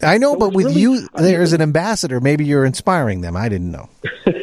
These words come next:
Speaker 2: You know, honestly, like, they're, they're, they, they were celebrating the Revolution this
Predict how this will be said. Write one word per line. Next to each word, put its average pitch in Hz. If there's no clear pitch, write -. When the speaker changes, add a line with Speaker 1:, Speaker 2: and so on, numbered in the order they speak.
Speaker 2:
You 233
know, 190
honestly, 170
like, 139
they're, -
they're, 135
they, 127
they 131
were 143
celebrating 131
the 107
Revolution 98
this 80